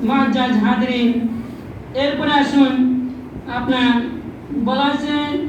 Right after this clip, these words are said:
"আস-সাওমু জুন্নাতুন", রোজা ঢাল স্বরূপ। হ্যাঁ, রোজা ঢাল স্বরূপ, কিন্তু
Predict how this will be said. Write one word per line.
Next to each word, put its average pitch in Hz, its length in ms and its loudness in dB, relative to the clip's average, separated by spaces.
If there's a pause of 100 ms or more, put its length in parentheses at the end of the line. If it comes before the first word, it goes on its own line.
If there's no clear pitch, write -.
(180)
"আস-সাওমু 294 720 2
জুন্নাতুন", 262 800 2 (440)
রোজা 262 400 2 (460)
ঢাল 269 320 2
স্বরূপ। 240 360 0 (600)
হ্যাঁ, 254 200 0
রোজা 269 300 2
ঢাল 277 260 2
স্বরূপ, 233 380 0 (460)
কিন্তু 269 420 4